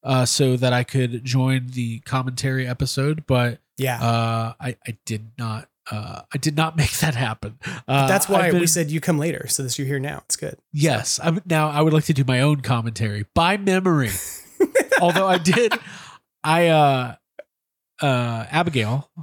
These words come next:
Speaker 1: uh, my co-host, my co-, my co-pilot,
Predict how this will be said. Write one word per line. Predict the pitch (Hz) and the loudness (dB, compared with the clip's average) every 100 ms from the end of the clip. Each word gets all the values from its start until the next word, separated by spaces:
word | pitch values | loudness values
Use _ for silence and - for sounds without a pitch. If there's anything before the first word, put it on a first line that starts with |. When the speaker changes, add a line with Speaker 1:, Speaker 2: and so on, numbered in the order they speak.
| - 247 - | -18 -20 -8
Speaker 1:
uh, | 120 104 113 | -4 -4 -2
my | 123 | -2
co-host, | - 160 156 120 123 - - 123 | 0 2 4 2 -2 -8 -14 -12
my | 113 | -12
co-, | - 135 127 123 - _ _ _ _ _ | -4 -2 -2 -6 -10 _ _ _ _ _
my | 123 | -10
co-pilot, | - 151 165 113 104 107 | 0 0 2 -2 -4 -8